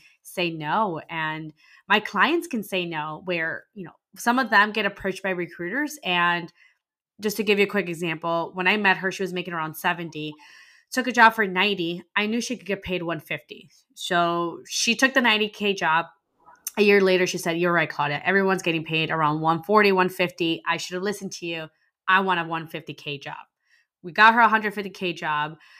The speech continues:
Three months later, Google and Facebook are knocking on her door saying, "Hey, we want you to interview."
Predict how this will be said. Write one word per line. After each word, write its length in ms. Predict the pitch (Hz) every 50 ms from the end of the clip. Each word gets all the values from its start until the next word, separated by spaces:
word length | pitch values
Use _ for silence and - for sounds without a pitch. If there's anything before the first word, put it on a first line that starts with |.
| - _ _ _ -
Three 140 | 233 247 247
months 260 | 240 240 233 220 -
later, 300 | 202 202 196 190 185 185
Google 440 | 160 170 190 202 190 202 202 196 196
and 200 | 175 180 180 175 -
Facebook 380 | 180 175 175 - 185 175 -
are 80 | 165 170
knocking 300 | 175 160 147 - - 165 156
on 100 | 156 151
her 100 | 156 151
door 220 | 160 151 151 147
saying, 320 | 151 - 151 151 151 - - _ _
"Hey, 180 | - 180 190 180
we 100 | 180 180
want 300 | 180 180 170 170 - -
you 80 | 170 -
to 60 | -
interview." 380 | 165 160 151 147 - 80 -